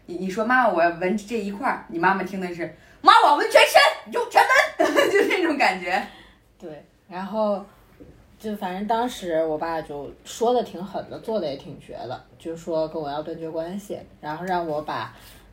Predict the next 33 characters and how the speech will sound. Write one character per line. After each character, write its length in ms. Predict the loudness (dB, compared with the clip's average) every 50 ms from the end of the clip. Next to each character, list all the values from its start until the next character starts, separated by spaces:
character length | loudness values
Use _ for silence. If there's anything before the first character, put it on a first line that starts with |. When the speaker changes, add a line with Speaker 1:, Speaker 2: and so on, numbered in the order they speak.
| -20 -20 -4
Speaker 2:
家 300 | 0 0 2 2 0 -2
里 200 | -4 -6 -6 -6
的 300 | -6 -6 -6 -6 -6 -10
所 240 | -12 -12 -8 -6 -4
有 240 | -4 -2 -4 -4
的 380 | -4 -4 -4 -4 -6 -6 -8 -12 -16 -20 _ _
东 220 | -12 -10 -10 -10
西 220 | -8 -6 -6 -6 -6 -6 -10 -18 -20 -20 -20 _ _ _
收 280 | _ -8 -4 -2 -2 -2
拾 120 | -4 -6 -8
走， 260 | -8 -10 -10 -12 -16 -20 _ _ _
然 180 | -8 -6 -6 -6
后 200 | -6 -6 -4 -4
让 140 | -4 -4 -4
我 160 | -6 -8 -10 -14 _
搬 220 | -8 -6 -6 -8 -10
出 100 | -14 -16
去。 160 | -14 -16 -18 -18 -18 -20 -20 -20 _ _ _ _ -20 _ _ _ _ _ _ _ -20 _ _ -20 _ _ _ _ _ -20 -20 -20 _ _ -20 -20 -20 _ -20 _ _ _ _ _ _ _ _ _ _
我 100 | _ -10
说 80 | -10 -8
：“行。” 200 | -8 -8 -10 -14 -14 -18 _ _ _ _ _ _ _ -10 0 2
<laughs> 600 | 2 2 2 -6 -4 0 0 0 0 -4 -2 0
然 120 | 0 2
后 80 | 4 2
就 100 | 2 4
挂 200 | 6 6 6 6
了 80 | 4
电 180 | 2 0 0 0
话 200 | 0 -2 -2 -2
了。 200 | -2 -4 -6 -10 -18 _ -20 -10
然 100 | -8 -4 0
后 140 | 0 2
那 320 | 2 2 0 0 0 -4